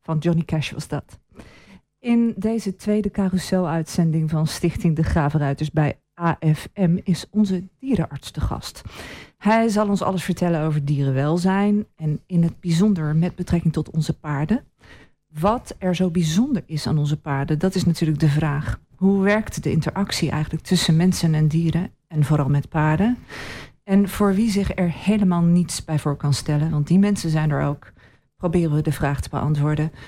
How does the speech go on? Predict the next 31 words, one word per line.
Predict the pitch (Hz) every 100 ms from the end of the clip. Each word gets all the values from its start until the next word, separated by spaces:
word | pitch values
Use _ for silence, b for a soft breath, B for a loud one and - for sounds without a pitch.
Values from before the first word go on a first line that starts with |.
| B _
Waarom | 196 214 214 208
willen | 202
mensen | 202 202 - - _
überhaupt | 208 190 202 196 - - -
op | -
een | 160
paard | 202 202 -
zitten? | - - 143 - _ _ B B B B
Odilon, | - 208 208 208 220 - -
daar | 220
kunnen | 214 226
we | 190
misschien | 185 - 202
wel | 180 175
meteen | 170 196 190
eventjes, | 156 143 - 139 -
eh, | 156 147 - _ _ - -
eh, | - 151 147 _
over | 175 160 156 151
uitweiden | 165 156 156 151 147
nu. | 151 185 214 B B B B _ _ _
Weet | 190 170 226 254
jij | 277 294
waarom | 208 175
een | 160
mens | 175 180
op | -
een | 147
paard | - 180 147 -
wil | 110
zitten? | 123 -